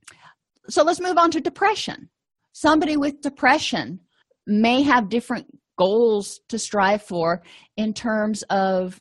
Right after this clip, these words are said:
recovery that differ from people who are in active depression, who have major depressive disorder, who aren't trying to seek recovery at this point. They've kind of given up.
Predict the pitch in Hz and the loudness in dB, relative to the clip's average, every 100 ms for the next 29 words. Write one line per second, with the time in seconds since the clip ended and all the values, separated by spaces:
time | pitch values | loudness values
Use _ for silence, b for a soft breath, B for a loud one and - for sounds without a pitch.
0 | _ 196 202 247 220 190 151 156 196 b | _ -10 -4 0 0 0 -4 -4 -10 b
1 | b b _ _ _ - 202 220 190 180 | b b _ _ _ -12 -2 -2 -2 0
2 | 285 285 247 240 240 214 208 175 - _ | 0 2 -2 0 -2 -2 -2 -6 -14 _
3 | _ _ - 247 226 233 233 214 190 - | _ _ -4 -4 -2 -2 0 2 2 0
4 | - 202 180 202 - 240 214 208 - 208 | -6 -4 -2 -2 -2 -2 -2 -4 0 -2
5 | - 214 196 202 180 190 202 208 196 240 | 0 -4 -4 -2 -2 0 -2 -2 -4 -2
6 | 202 196 170 185 190 185 190 185 190 - | -2 -4 -8 -8 -4 -4 -4 -4 -4 -4
7 | - 202 202 208 196 _ B B B - | -4 0 0 -2 -8 _ B B B -10
8 | 226 185 185 - 285 269 202 - 220 165 | -6 -4 -6 -4 -4 -2 -6 -4 -4 -2
9 | 165 160 - 156 165 - 165 160 - 170 | -2 -2 -2 -8 -8 -8 -6 -6 -6 -8
10 | 208 165 160 165 160 233 233 - | -6 -6 -4 -2 2 2 2 -2